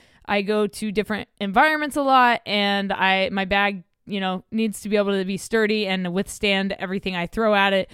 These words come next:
And Wondered is the only company I've found that has actually stood the test of time. I actually pitched into their Kickstarter back in the day when they first launched the company. That's how I got my bag. They actually sent me two bags, um,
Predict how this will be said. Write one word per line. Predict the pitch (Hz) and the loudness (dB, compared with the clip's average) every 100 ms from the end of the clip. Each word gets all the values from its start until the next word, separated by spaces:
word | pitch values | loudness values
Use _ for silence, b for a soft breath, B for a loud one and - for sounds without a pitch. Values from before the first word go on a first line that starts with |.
| B B B | B B B
And | 202 202 | -4 0
Wondered | 220 226 226 220 | 0 2 2 0
is | 185 | -2
the | 202 | -2
only | 190 208 | -2 -2
company | 202 202 190 190 | -4 -4 -2 -2
I've | 185 | -2
found | - 196 190 185 185 b b b | 0 0 0 -2 -6 b b b
that | 180 190 185 180 - _ _ | -4 0 2 0 -4 _ _
has | - 208 | -8 -4
actually | 202 190 - 196 185 175 - | -2 -2 -4 -6 -6 -8 -14
stood | - 247 220 | -2 0 0
the | |
test | 214 208 190 | -2 -4 -6
of | 175 | -6
time. | 208 196 196 196 - | -2 0 -2 -4 -4
I | 196 | -2
actually | - 208 - 208 202 190 | -2 -4 -8 -6 -6 -6
pitched | - 240 - | -4 -4 -4
into | 214 214 214 | -4 -2 -2
their | 196 185 180 | -2 -2 -2
Kickstarter | - 269 - 220 202 196 185 | -4 -6 -4 -2 0 -2 -2
back | 190 190 | -2 -2
in | 190 | -4
the | 180 | -2
day | 190 | 0
when | 190 185 | 0 -4
they | 175 | -6
first | 214 196 202 | -4 -4 -4
launched | 196 - - | -6 -6 -10
the | 175 | -6
company. | 196 190 196 196 - b b b - | -6 -4 -2 -2 -4 b b b -6
That's | 214 | -4
how | - 202 | 0 0
I | 196 | 2
got | 196 | 0
my | 180 180 | -2 -2
bag. | 196 202 202 190 | 2 4 2 0
They | 202 | -4
actually | 208 233 | -4 -6
sent | - 208 | -6 -8
me | 180 | -10
two | 160 - 214 | -12 -8 -4
bags, | 185 190 240 - b b b - | -2 -2 -4 -10 b b b -6
um, | 185 180 170 160 | -4 -4 -6 -12